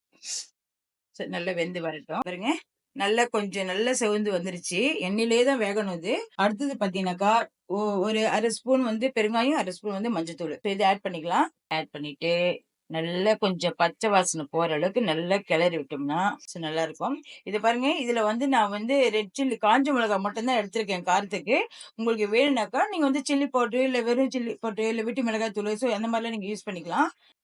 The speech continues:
எல்லாமே ஆப்ஷனல் தான், யார் யாருக்கு என்னென்ன வேணுமோ அதுக்கு தகுந்த மாதிரி அவங்க யூஸ் பண்ணிக்கலாம். இப்ப நான் வந்து காஞ்ச மிளகா தான் போட்டு இதுல வறுத்து அரைச்சு வச்சிருக்கேன் காரத்துக்கு. அடுத்தது பாத்தீங்கன்னாக்கா புளி சேர்த்துக்கலாம்.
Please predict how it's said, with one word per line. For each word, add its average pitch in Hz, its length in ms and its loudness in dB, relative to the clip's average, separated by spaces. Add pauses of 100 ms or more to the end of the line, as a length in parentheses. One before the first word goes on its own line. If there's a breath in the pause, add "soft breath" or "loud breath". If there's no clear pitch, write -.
எல்லாமே 240 280 2 (100)
ஆப்ஷனல் 185 400 -2
தான், 254 140 6 (720)
யார் 208 180 0
யாருக்கு 240 220 -2
என்னென்ன 214 280 -2
வேணுமோ 214 200 -4
அதுக்கு 294 180 0
தகுந்த 220 220 0
மாதிரி 226 160 0
அவங்க 185 180 -4
யூஸ் 175 140 -8
பண்ணிக்கலாம். 165 460 0 (100)
இப்ப 220 160 -4
நான் 202 160 2
வந்து 220 180 0 (200)
காஞ்ச 240 340 4
மிளகா 208 320 2
தான் 240 220 2
போட்டு 208 240 -2
இதுல 208 240 -4
வறுத்து 202 320 -4 (100)
அரைச்சு 190 300 -2
வச்சிருக்கேன் 180 500 -6 (140)
காரத்துக்கு. 180 480 -2 (300)
அடுத்தது 240 420 2
பாத்தீங்கன்னாக்கா 180 520 -2 (140)
புளி 196 240 0
சேர்த்துக்கலாம். 180 560 0